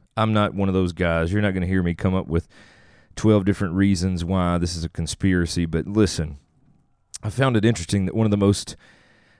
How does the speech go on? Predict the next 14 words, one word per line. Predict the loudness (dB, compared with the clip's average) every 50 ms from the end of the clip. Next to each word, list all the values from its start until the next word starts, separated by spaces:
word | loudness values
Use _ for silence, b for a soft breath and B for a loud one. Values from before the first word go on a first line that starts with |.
| b -10
uh, | -6 -6 -4 -4 -6 -4
the | -2 -2 -2
major, | 0 0 2 2 2 2 0 0 2 2 2 2 0 -2 -4 -6
a | -4 -2
major | 0 0 0 0 0 -2
university | -2 -2 -2 0 2 2 2 2 2 0 -2 -2 0
in | 0 0
America | 0 0 0 2 2 0 0 0 -2 -2 -2
has | -2 -2 -4 -4
shut | -6 -2 0 2 2 2
its | 2 -2 -8 -10
doors | -6 0 2 2 4 4 2 2 2 0 0
and | 0 0 0
not | 0 0 0 -2 -2 -2